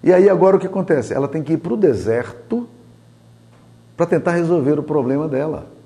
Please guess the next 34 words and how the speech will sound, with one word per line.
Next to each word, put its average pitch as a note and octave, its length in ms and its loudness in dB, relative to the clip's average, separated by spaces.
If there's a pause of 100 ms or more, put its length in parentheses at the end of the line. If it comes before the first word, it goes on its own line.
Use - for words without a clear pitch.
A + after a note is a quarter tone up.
(220)
Meus C4 180 -2
queridos F3+ 400 0
irmãos, C3 460 -4 (380)
Abraão A#3 360 4
sabia B2 380 2
o - 20 -2
que, A#2 100 -8
que A2+ 80 -16
se-, - 200 -6
que A2 140 -2
era A2 100 0
viver G#2 240 -4
no G2+ 80 -6
deserto. F2 500 -10 (960)
Essa G#3+ 260 4
mulher G3+ 760 0 (340)
ficou G3 240 2
desorientada F3+ 600 2
ali D#3+ 120 2
no D3+ 120 0
deserto B2+ 440 0
por B2 160 -6
um G#2 80 -6
tempo, F3+ 440 -2
são B2+ 140 -2
dois C3+ 180 4
episódios A#2 460 2
de F#2+ 80 -6
fuga A2+ 300 -2
dela, B2+ 280 0
esse A#2+ 160 -4
é A2+ 40 2
um G#2+ 80 -4
primeiro, G2+ 500 -6